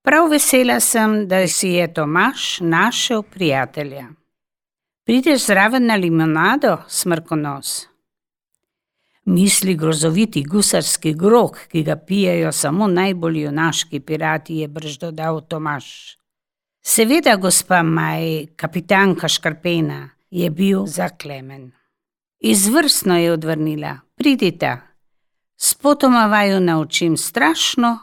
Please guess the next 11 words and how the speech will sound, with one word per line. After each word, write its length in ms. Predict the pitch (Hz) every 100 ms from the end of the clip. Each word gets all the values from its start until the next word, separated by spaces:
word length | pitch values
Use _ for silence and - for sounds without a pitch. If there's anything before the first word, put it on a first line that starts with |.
| -
gusarsko 680 | 156 175 - 160 - -
pesem." 600 | 156 151 139 - 151 135 _ _ _ _ _ _ _
Odpravili 760 | 190 190 - 226 269 269 254 247
so 180 | - 214
se 160 | -
proti 320 | 165 180 165 147
prikolici, 1040 | 139 131 _ 247 240 247 233 - 214 202 - _ _ _
kjer 240 | 196 202
jih 380 | 190 185 - -
je 160 | 175 165
čakala 760 | - 131 - 165 190 214 208